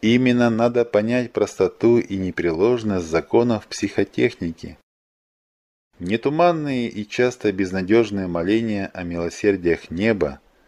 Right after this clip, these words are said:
но точное знание законов психотехники и умение пользоваться ими для достижения определенных результатов.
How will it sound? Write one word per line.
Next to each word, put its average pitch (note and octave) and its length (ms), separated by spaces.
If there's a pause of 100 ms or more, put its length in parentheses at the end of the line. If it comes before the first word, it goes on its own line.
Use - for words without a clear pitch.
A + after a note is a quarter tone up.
(600)
но - 260 (180)
точное A2+ 520
знание F#2+ 540
законов G#2 540
психотехники A2+ 1080 (720)
и - 20
умение B2+ 540
пользоваться A#2+ 760
ими A#2 640 (120)
для G2 320
достижения G#2+ 880
определенных F2+ 800
результатов. E2+ 760